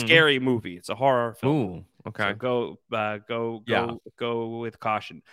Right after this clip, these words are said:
Speaker 1: Uh, I feel like if he continues making Indiana Jones movies, we probably don't get the Jack Ryan movies and we don't get The Fugitive. So I think I probably do end it here. Uh,
Speaker 2: Mm-hmm.
Speaker 1: if, if that's the trade, if the trade is, like, you keep going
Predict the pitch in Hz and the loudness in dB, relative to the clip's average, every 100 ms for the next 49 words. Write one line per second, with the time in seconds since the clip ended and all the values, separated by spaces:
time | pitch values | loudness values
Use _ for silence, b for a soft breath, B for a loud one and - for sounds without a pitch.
0 | b - 113 117 - 190 240 240 240 196 | b -2 2 4 6 4 8 6 6 -2
1 | - 220 214 170 208 196 170 160 160 151 | -2 -2 -4 0 0 2 2 0 -2 -2
2 | 143 139 135 127 120 127 120 117 120 110 | -2 0 0 0 0 0 -2 -2 -4 -4
3 | 110 120 117 143 139 127 123 120 120 113 | -6 -8 -2 2 4 2 -2 -2 0 -2
4 | - 117 - 110 110 110 113 107 104 101 | -2 -4 -4 -2 0 0 0 0 -2 -4
5 | 101 101 101 101 101 98 - - - 101 | -6 -6 -8 -8 -6 -6 -6 -8 -10 -10
6 | 92 69 82 - 107 101 98 b b b | -10 -12 -16 -10 -6 -4 -6 b b b
7 | 160 196 185 165 160 143 127 127 117 113 | 4 6 6 4 6 6 4 0 2 -2
8 | 107 104 98 - 82 71 _ _ _ - | -2 -8 -12 -14 -18 -18 _ _ _ -10
9 | 101 95 151 143 120 123 - 110 120 104 | -8 -2 0 2 0 -6 -12 -12 -8 -10
10 | - 151 - 135 - 123 101 - 117 151 | -2 -2 -2 -8 0 0 0 -6 -6 2
11 | 147 143 131 123 120 - 120 147 - 135 | 2 2 0 -4 -6 -6 -8 -8 0 2
12 | 135 135 123 | 4 2 0